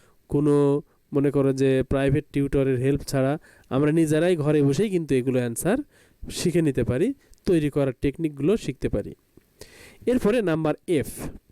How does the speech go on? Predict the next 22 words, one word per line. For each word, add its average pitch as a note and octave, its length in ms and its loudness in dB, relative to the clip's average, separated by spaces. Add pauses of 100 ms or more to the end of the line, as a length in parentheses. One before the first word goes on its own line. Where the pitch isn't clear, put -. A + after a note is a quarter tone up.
(840)
এখানে A3 260 2
বলেছে, D3 420 0 (540)
"Have A#3 400 0
you F3+ 200 2
done?" C3+ 580 -2 (340)
তুমি E3+ 200 2
কি A3 180 -2
করেছো? D#3 640 0 (460)
"Anything?" D#3 640 0
কোনো E3 240 2
কাজ? E3+ 560 -2 (340)
"Like D3 680 0
জাহিন?" D3 520 -2 (320)
জাহিনের F3 460 0
মতো G#3 220 2
এরকম F3+ 400 2
বুদ্ধির D#3 340 0
কাজ D#3+ 320 0
কি F3 220 -4
কখনো D#3 320 0
তুমি D#3+ 220 -2
করেছো D#3 600 0